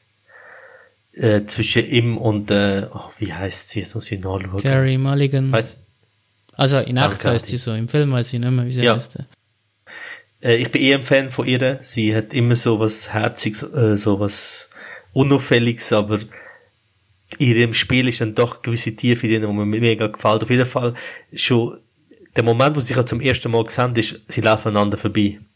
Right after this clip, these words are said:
Speaker 1: und schauen sich nicht mal richtig an. Und es ist so realistisch. In jedem anderen Film gäbe es so einen speziellen Moment, wo man dann noch, Steven Spielberg würde noch dann romantische Musik d-,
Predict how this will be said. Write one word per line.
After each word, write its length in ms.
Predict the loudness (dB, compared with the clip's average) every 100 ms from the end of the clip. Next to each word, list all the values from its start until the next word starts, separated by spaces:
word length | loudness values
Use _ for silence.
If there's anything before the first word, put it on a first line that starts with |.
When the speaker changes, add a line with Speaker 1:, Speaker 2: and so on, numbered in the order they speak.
| _
Speaker 1:
und 260 | -8 -8 -8 _ _ -2
schauen 260 | 2 2 2
sich 120 | 0
nicht 140 | 0
mal 140 | 2 2
richtig 360 | 2 -2 -2
an. 220 | 0 -2 -6 _ -18 -18 -16 -4
Und 120 | -2
es 120 | 0
ist 180 | -2 2
so 140 | 4
realistisch. 640 | 4 4 2 0 -2 -6 0
In 80 |
jedem 260 | 2 2 2
anderen 380 | 0 0 0 0
Film 300 | 0 0 2
gäbe 180 | 0 -2
es 60 | -4
so 80 |
einen 100 | -4
speziellen 540 | -4 -6 -8 -8 -6 -4
Moment, 480 | -6 -4 -6 -6 -2
wo 100 | 2
man 120 | 2
dann 180 | 2 0
noch, 220 | -2 -4 -8
Steven 320 | -6 -2 0 0
Spielberg 560 | 2 2 4 2 2
würde 180 | 0 0
noch 100 | 0
dann 140 | 2 2
romantische 560 | 2 2 0 -2 -2
Musik 360 | 0 4 2 2 -6
d-, 80 | -6